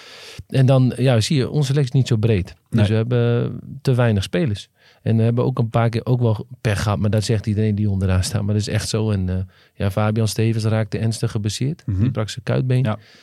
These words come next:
Speaker 1: Ja, en toen stonden we één nul voor. Dan wordt zo'n wedstrijd tegen Longa, directe concurrent. Sta je één nul voor, zestigste minuut, niks aan het handje. Boom, en dan krijg je een panel en rood tegen. Ja, dan, en dan verlies je met twee één in de honderdste minuut.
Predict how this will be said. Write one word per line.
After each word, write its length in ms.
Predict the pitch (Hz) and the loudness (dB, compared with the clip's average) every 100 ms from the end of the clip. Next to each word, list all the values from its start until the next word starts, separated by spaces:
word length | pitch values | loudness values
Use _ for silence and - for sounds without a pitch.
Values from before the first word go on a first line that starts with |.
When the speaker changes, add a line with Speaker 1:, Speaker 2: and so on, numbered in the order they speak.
| - - _ | -20 -20 _
Speaker 1:
Ja, 180 | 113 98 | 0 2
en 80 | 104 | 2
toen 100 | 131 | 4
stonden 280 | 135 131 | 4 4
we 60 | 131 | 2
één 180 | 123 131 | 2 2
nul 160 | 131 | 2
voor. 300 | 117 139 139 | 2 2 4
Dan 200 | 131 120 | 4 4
wordt 160 | 123 127 | 2 2
zo'n 160 | 135 117 | 0 2
wedstrijd 360 | 139 - 117 | 2 2 2
tegen 280 | 131 110 113 | 4 4 6
Longa, 420 | 127 147 117 113 | 6 4 4 4
directe 440 | 110 120 127 113 110 | 4 4 4 2 0
concurrent. 460 | 127 113 127 120 | 0 2 2 2
Sta 140 | - 117 | 2 0
je 100 | 113 | 2
één 160 | 123 | 4
nul 120 | 123 113 | 4 2
voor, 300 | 120 131 123 | 2 2 2
zestigste 480 | 123 117 - - | 0 -2 -6 -2
minuut, 260 | 120 131 131 | 2 2 2
niks 240 | 127 139 | 0 0
aan 60 | 120 | 0
het 100 | 110 | 2
handje. 360 | 127 131 127 127 - | 0 2 0 -2 -2
Boom, 260 | 135 127 101 | 2 2 2
en 100 | 107 | 0
dan 80 | 107 | 0
krijg 240 | 120 120 | -2 0
je 60 | 117 | -2
een 60 | |
panel 320 | 107 127 120 | 0 2 2
en 60 | 117 | 2
rood 200 | 127 127 | 2 0
tegen. 280 | - 90 92 | -4 -8 -4
Ja, 240 | 98 98 - - - - - | -2 -2 -6 -20 -20 -20 -2
dan, 240 | 110 107 | -2 0
en 120 | 127 | 2
dan 100 | 123 117 | 2 4
verlies 280 | 139 160 | 4 4
je 100 | 139 | 4
met 200 | 131 127 | 4 4
twee 240 | - 139 131 | 2 4 4
één 120 | 127 | 4
in 140 | 131 | 4
de 60 | 131 | 4
honderdste 440 | 127 135 120 - | 4 4 2 2
minuut. 300 | 127 143 151 | 4 4 2